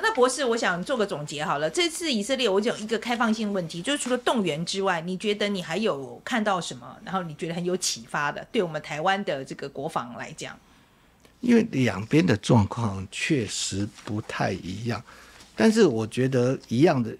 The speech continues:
Speaker 2: 呃，但是同样的一个重点就是预警的问题。以色列这次因为预警系统失灵，那导致他在加-，加沙临界地区有严重的民众伤亡。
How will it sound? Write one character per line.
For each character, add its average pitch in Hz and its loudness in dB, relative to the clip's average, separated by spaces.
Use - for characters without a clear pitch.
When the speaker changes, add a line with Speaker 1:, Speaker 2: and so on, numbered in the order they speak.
Speaker 2:
呃， 135 0
但 196 6
是 185 0
同 135 2
样 170 6
的 139 2
一 123 0
个 123 2
重 135 6
点 98 0
就 117 -6
是 117 -4
预 143 4
警 - -10
的 101 -4
问 101 -2
题。 - -10
以 135 2
色 202 6
列 202 8
这 185 4
次 156 0
因 147 2
为 123 4
预 156 4
警 98 -4
系 - 0
统 92 -6
失 - -2
灵， 104 -2
那 113 0
导 104 0
致 127 -2
他 120 -2
在 113 0
加-， 127 2
加 123 0
沙 123 -2
临 101 -4
界 110 -2
地 110 -2
区 104 -2
有 95 -4
严 104 0
重 123 2
的 110 2
民 95 -4
众 98 -2
伤 104 -4
亡。 - -12